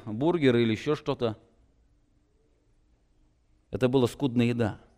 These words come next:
Заметьте, это описание возрастания того, кто должен стать самым великим служителем Бога.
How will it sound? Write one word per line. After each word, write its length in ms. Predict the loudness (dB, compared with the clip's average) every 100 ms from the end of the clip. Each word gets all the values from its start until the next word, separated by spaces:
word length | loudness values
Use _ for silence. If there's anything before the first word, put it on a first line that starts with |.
| _ _ _ _ _ _ _ _ _ -20 -20 _ _ _ _ -2
Заметьте, 340 | 2 2 2
это 440 | 0 6 10 10
описание 960 | 10 2 0 0 2 4 6 6 4 -2 -12 _ _ _ _
возрастания 680 | 2 4 4 4 6 8 6
того, 320 | 6 4 4
кто 220 | 2 -4
должен 360 | 2 2 2 -2
стать 320 | 2 2 2
самым 340 | 2 2 2
великим 480 | 0 0 0 0 -4 -6 _ _ _ _ _ _
служителем 640 | 0 2 2 2 0 2
Бога. 400 | 2 2 0